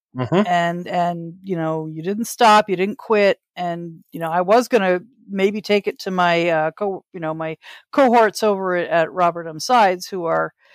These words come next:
Speaker 2: you know, the guy, they, they
Speaker 1: Yeah.
Speaker 2: tend to do the brass stuff, and I'm, I'm the woodwind person. So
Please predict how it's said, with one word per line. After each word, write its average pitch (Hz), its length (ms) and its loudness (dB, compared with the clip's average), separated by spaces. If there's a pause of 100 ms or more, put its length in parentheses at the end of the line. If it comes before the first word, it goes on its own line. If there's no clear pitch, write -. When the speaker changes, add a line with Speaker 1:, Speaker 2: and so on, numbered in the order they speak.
(220)
Speaker 2:
you 214 100 -6
know, 185 80 2
the 175 80 -2
guy, 180 380 0
they, 254 240 2
they 302 260 4
Speaker 1:
Yeah. 226 120 4
Speaker 2:
tend 269 180 2
to 214 60 -10
do 233 120 -4
the 196 80 -4
brass 233 340 2
stuff, 170 360 -2
and 175 80 -2
I'm, 196 180 -2
I'm 190 260 -2
the 180 60 -10
woodwind 180 400 -12
person. 139 480 -16
So 151 640 -4